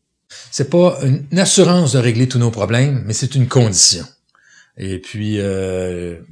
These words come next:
comme beaucoup de monde, Gérald partage ça, c'est pas avec la moitié de nos, euh, ressources puis la moitié de nos pouvoirs qu'on va être capable de, de, de régler nos problèmes. C'est déjà beau,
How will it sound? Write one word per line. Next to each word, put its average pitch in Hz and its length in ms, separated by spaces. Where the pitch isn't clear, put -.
comme 110 180
beaucoup 107 200
de 113 60
monde, 117 420
Gérald 104 460
partage - 400
ça, 151 240
c'est - 200
pas 139 80
avec 120 180
la 117 100
moitié 117 360
de 123 60
nos, 104 300
euh, 95 200
ressources 113 460
puis 107 100
la 104 60
moitié 107 260
de 107 60
nos 98 100
pouvoirs 107 360
qu'on 95 120
va 92 60
être 90 80
capable 101 400
de, 87 200
de, 80 300
de 101 80
régler 90 280
nos 92 160
problèmes. 104 340
C'est 107 140
déjà 110 260
beau, 147 380